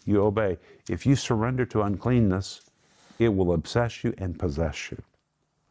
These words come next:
Begins with just a little work of the flesh and begins something, becomes something that's all-consuming. But then in Galatians five nineteen,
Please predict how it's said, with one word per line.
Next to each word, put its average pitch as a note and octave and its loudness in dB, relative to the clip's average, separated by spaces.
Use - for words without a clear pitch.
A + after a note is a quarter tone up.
Begins A#2+ 4
with B2 2
just A#2+ -2
a G2+ 2
little A#2 4
work B2+ 2
of A#2 -2
the A#2 -2
flesh B2 0
and G#2 2
begins G#2+ 4
something, A#2 -2
becomes A2+ 0
something A#2 0
that's F2 -4
all-consuming. F#2 0
But A#2+ 6
then F3 2
in C3 4
Galatians B2+ 2
five B2+ -2
nineteen, A#2 -2